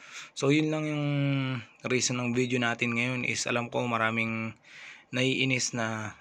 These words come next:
syempre, hindi kayo makakapaglaro, lalo na sa mga gising paggabi at tulog sa umaga, no? Hindi, hindi man tayo makakapaglaro ngayon, pero lagi nyong, ah, i-, lagi nyong i-open yung mga, mga mail nyo, inbox, at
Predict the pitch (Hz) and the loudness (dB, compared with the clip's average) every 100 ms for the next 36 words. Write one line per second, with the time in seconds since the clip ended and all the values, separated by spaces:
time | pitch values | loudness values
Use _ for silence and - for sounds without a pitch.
0 | - 120 117 120 104 113 117 117 117 113 | -4 -2 0 0 0 -2 -2 0 0 0
1 | 110 110 117 117 117 127 131 - 117 110 | -2 -2 -2 -2 -2 0 -2 -2 0 0
2 | 113 113 117 113 107 104 101 104 110 107 | 0 -4 -4 -2 -2 -2 -4 -8 -8 -4
3 | 120 113 110 101 107 117 110 110 - 107 | -2 -4 -6 -6 0 4 4 2 -4 -8
4 | - 92 110 107 107 101 98 - _ _ | -6 -8 -4 -4 -2 -4 -6 -12 _ _
5 | - - - - - - - 120 127 135 | -20 -20 -20 -20 -20 -18 -6 -2 -2 0
6 | 135 139 135 143 131 131 - - 123 127 | 4 4 4 2 4 2 2 -2 2 2
7 | 123 127 123 117 110 117 117 113 110 117 | 2 0 0 -2 -2 0 2 2 2 2
8 | 120 120 120 120 117 117 _ _ _ - | 2 0 -2 -2 -4 -8 _ _ _ -20
9 | - 127 117 - - - _ _ - 135 | -4 0 0 -2 -6 -18 _ _ -2 -2
10 | 127 135 135 127 127 123 131 127 120 117 | 0 -2 -2 -2 0 0 0 -2 -2 0
11 | 113 113 110 110 - - _ _ _ - | 0 0 -2 -6 -10 -20 _ _ _ -6
12 | 123 123 120 120 117 127 135 131 131 123 | -2 0 0 -2 0 2 2 2 0 0
13 | 123 123 120 117 - - 131 | 0 0 0 -2 -2 -4 -6